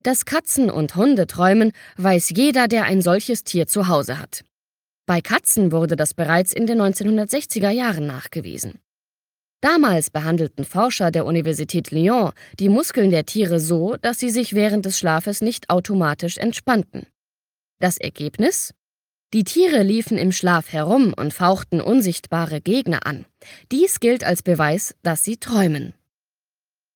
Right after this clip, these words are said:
Ob allerdings Tiere, die nicht so eng mit uns verwandt sind, wie zum Beispiel Fruchtfliegen, etwas träumen, das wissen wir nicht. Ihre Beinbewegungen während des Schlafens deuten darauf hin, doch in das kleine Köpfchen hat bisher noch niemand hineingeschaut.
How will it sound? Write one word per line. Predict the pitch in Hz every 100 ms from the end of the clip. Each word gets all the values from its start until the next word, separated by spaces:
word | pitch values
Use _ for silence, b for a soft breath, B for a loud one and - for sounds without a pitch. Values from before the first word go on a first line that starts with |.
| _ -
Ob | 277
allerdings | - 254 226 233 220 -
Tiere, | 294 302 233 185
die | 175
nicht | 233 339 -
so | 208
eng | 160 180
mit | 165
uns | 165 -
verwandt | 175 165 160 -
sind, | 135 131 -
wie | 170 151
zum | 156 139
Beispiel | 131 - 113 151
Fruchtfliegen, | - 269 - - 190 185 160 151
etwas | - - 156
träumen, | - 185 202 196 B B B
das | 311 -
wissen | 220 175 147
wir | - 98
nicht. | - - - _ _ _ _ _ _ -
Ihre | 190 175 165
Beinbewegungen | 170 320 262 190 180 180 175 156
während | 170 160 151
des | 127 -
Schlafens | 170 226 - 160 -
deuten | - 175 - 165
darauf | 160 104 -
hin, | 311 214 - B B B
doch | 254 -
in | - 262
das | 240 -
kleine | - 269 285 254
Köpfchen | - 180 - 285 339 311
hat | 294
bisher | - 240 247
noch | 240 220 -
niemand | 202 160 147
hineingeschaut. | 220 254 170 135 - 139 98 -